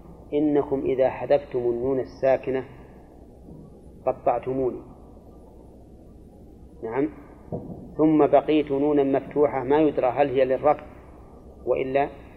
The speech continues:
للتوكيد، فزال المقصود من حضور. مفهوم ولا لا؟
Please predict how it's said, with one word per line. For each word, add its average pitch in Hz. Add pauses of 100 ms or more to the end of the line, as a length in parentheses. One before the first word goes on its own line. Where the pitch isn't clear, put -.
(340)
للتوكيد، 120 (1400)
فزال 147
المقصود 139
من 131
حضور. 123 (2500)
مفهوم 160
ولا 135
لا؟ -